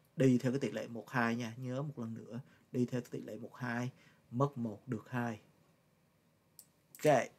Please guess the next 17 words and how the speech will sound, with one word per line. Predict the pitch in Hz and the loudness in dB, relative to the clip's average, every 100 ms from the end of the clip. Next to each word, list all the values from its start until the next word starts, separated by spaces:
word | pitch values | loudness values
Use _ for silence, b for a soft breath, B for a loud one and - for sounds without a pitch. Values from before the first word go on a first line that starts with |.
| _ - - - | _ -20 -20 -6
như | 127 | -2
vậy, | 123 92 - _ _ - | 0 -2 -4 _ _ -4
đây, | 123 117 107 - - | 0 0 -2 -12 -2
đây | - 139 143 | 6 8 10
là | 135 | 8
một | 117 117 | 2 -2
cái, | - 131 151 170 - | 2 4 4 0 -10
một | 127 110 107 | -8 -8 -6
cái | 143 | -4
địa, | 139 110 135 B B - | -2 -4 -12 B B -10
một | 117 104 | -6 -2
cái, | - 143 | 2 2
cái, | 151 | 2
cái, | 147 147 - _ _ _ _ | -2 -6 -8 _ _ _ _
cái | - 147 | -6 -4
trading | - 139 139 131 | 0 2 4 2
plan | 120 123 120 | 2 2 2